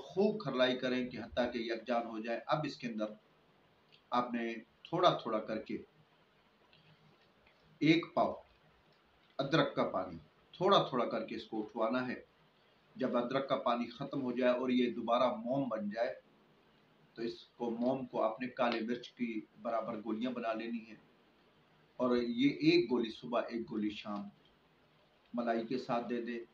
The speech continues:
पानी के साथ दे दें, कोई इसका side effect नहीं है। और ये नासूर के लिए मलाई के साथ बेहतर रहता है। और कईयों को मलाई ज़ख्म को कच्चा भी करती है, ये जहन में रखिएगा कि अगर किसी को मलाई तकलीफ दे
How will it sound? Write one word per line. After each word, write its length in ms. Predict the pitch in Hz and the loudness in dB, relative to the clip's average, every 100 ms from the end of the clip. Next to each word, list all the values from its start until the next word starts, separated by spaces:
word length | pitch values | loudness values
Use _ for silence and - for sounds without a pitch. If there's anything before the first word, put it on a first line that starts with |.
| _ _ _ _ - | _ _ _ _ -4
पानी 260 | 113 123 | 0 0
के 100 | - | -2
साथ 300 | - 127 123 | -4 0 0
दे 140 | 123 123 | 0 0
दें, 240 | 120 110 - _ _ _ _ _ | 0 -4 -8 _ _ _ _ _
कोई 160 | 127 127 | 2 2
इसका 220 | 120 127 | 0 -4
side 340 | - 120 117 123 | -4 -2 -2 -2
effect 320 | - 123 123 | -4 -6 -6
नहीं 260 | 117 123 120 | -2 0 0
है। 140 | 110 - _ _ _ _ _ _ - | -4 -12 _ _ _ _ _ _ -4
और 100 | 123 | 0
ये 100 | 120 | 0
नासूर 460 | 117 113 - 131 - | 2 -2 -2 -6 -2
के 80 | 127 | 0
लिए 200 | 120 120 | 2 0
मलाई 280 | 110 107 110 | 0 -2 -2
के 120 | 123 | -6
साथ 280 | - 107 104 | -6 -6 -6
बेहतर 320 | 101 101 127 | -10 -8 -8
रहता 340 | 120 117 - 117 107 | -8 -10 -6 -6 -6
है। 100 | - _ _ _ _ _ - | -12 _ _ _ _ _ -2
और 240 | 135 131 147 | 0 0 0
कईयों 320 | 156 170 165 - | 2 2 0 0
को 360 | 135 135 135 | 0 2 2
मलाई 480 | 123 117 123 147 160 156 - - | 0 0 2 4 4 2 -4 -14
ज़ख्म 340 | - 131 156 156 | -10 -6 -4 -4
को 160 | 165 160 | -4 -6
कच्चा 320 | 160 151 147 | -8 0 2
भी 140 | 110 107 | 2 -4
करती 380 | 110 - 127 | -10 -10 -6
है, 80 | 135 131 | -4 -2
ये 220 | 131 120 | -2 0
जहन 220 | 135 151 | 2 2
में 100 | 123 | 2
रखिएगा 440 | 107 - 123 - 139 - _ - - - _ - | -2 -4 -6 -4 -6 -6 _ -20 -20 -20 _ 2
कि 60 | |
अगर 240 | - 147 151 | 2 4 2
किसी 300 | 147 - 160 | 0 -4 -4
को 140 | 143 | 0
मलाई 280 | 123 123 131 | 4 4 4
तकलीफ 420 | 139 - 135 151 - | 2 -2 -2 -2 0
दे 140 | 143 | 0